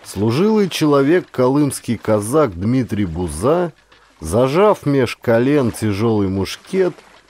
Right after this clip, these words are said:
сидел с опущенной на грудь головой и, казалось, дремал. Водяная пыль кропила его мужественное,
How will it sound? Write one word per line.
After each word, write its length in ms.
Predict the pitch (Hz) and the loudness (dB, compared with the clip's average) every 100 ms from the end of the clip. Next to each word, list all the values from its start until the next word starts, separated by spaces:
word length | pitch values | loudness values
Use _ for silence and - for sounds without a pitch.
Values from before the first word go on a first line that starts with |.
| _ | _
сидел 460 | - - 139 208 208 | -10 -4 0 2 2
с 120 | - | 2
опущенной 600 | 170 170 175 - 151 147 | -2 0 -2 -2 -2 0
на 140 | 131 | 0
грудь 300 | 113 117 117 | 0 0 -2
головой 680 | 80 101 98 92 123 196 - - - - - | -2 0 2 2 2 2 2 -4 -20 -18 -16
и, 40 | |
казалось, 680 | 82 107 92 147 190 190 160 | -4 -2 0 0 2 2 0
дремал. 840 | 143 156 151 120 92 90 87 82 - - - _ _ _ _ - _ | -2 0 2 2 2 2 0 -2 -10 -20 -20 _ _ _ _ -20 _
Водяная 560 | 90 98 139 165 156 | -2 2 2 4 4
пыль 320 | 143 139 135 110 | 2 0 0 0
кропила 560 | 101 110 - 120 113 | 0 0 0 -2 0
его 280 | 101 92 90 | 0 0 -2
мужественное, 1000 | 87 104 156 139 123 - - 90 85 80 | -2 0 0 0 -4 -8 -6 -4 -2 -4